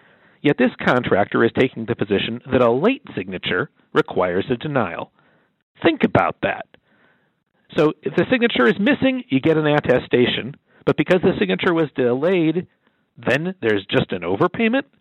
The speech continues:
So that contractor would fail a logic class. Now I want to add that the Program Integrity Manual is actually flawed. It asserts that when signatures are missing from orders,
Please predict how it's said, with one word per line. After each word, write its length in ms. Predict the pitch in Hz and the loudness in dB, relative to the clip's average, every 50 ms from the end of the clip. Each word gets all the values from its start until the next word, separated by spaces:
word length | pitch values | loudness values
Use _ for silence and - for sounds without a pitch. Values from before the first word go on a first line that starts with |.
| _ _ _ _ _ _ _ _ - - | _ _ _ _ _ _ _ _ -4 -2
So 80 | 170 165 | 0 2
that 200 | 202 240 262 - | 2 0 0 0
contractor 640 | - 196 185 175 170 - 180 165 160 - - 165 | 0 0 0 0 0 0 0 0 0 2 0 0
would 180 | 156 160 165 - - - - | 2 2 0 -2 -2 0 0
fail 300 | 131 92 90 87 101 - | 2 2 2 -2 -2 0
a 80 | 135 139 | 0 0
logic 420 | 131 117 104 98 90 - 87 - - - - | 2 2 2 2 0 -2 -6 -6 -10 -14 -10
class. 300 | - - 76 78 78 - - - - - - _ _ _ _ _ _ _ _ _ _ _ _ | -10 -8 -8 -4 -4 -4 -6 -6 -10 -14 -18 _ _ _ _ _ _ _ _ _ _ _ _
Now 100 | 160 165 | 0 2
I 80 | 185 202 | 4 4
want 160 | 214 247 254 | 4 2 2
to 120 | 214 - | 0 0
add 440 | - 190 233 240 185 101 90 95 110 - | 0 0 2 2 2 0 -2 -4 -4 -2
that 140 | 160 - - | -2 -2 -2
the 60 | 120 | -4
Program 500 | - - 208 233 254 - 233 208 170 143 | -2 0 0 0 2 2 0 0 0 0
Integrity 520 | 131 - - 202 220 208 - 135 110 92 | -2 0 0 0 0 2 0 -2 -2 -2
Manual 520 | 90 92 92 92 90 87 87 90 101 123 - - | -4 -6 -8 -8 -10 -8 -6 -6 -6 -6 -4 -4
is 100 | 147 131 - - | -4 -2 0 0
actually 600 | 180 202 226 - - 143 - 87 92 107 147 - _ - - - | 0 0 0 0 -4 -4 -4 -4 -6 -8 -8 -10 _ -4 -4 -2
flawed. 520 | - 113 131 156 139 78 69 - - - - - _ _ - _ _ _ _ - - _ _ _ _ _ _ _ _ - | 2 2 2 2 2 0 -4 -6 -10 -12 -14 -16 _ _ -20 _ _ _ _ -20 -20 _ _ _ _ _ _ _ _ 0
It 140 | 220 277 240 | 2 4 4
asserts 500 | 180 - - - 311 302 392 - - - - | 2 2 2 2 4 4 4 2 0 0 0
that 80 | 139 - | 0 2
when 160 | 135 139 127 - - | 2 -2 -2 0 -2
signatures 400 | 208 190 202 185 - 180 165 143 | 0 0 0 0 2 2 2 4
are 100 | 151 131 | 4 4
missing 320 | 135 151 - - 147 120 113 - | 4 2 2 2 -2 -2 0 0
from 160 | 123 101 107 - | 0 0 0 -4
orders, 500 | - 196 233 254 196 - 90 90 - - | -2 0 2 2 2 0 -2 -4 -6 -6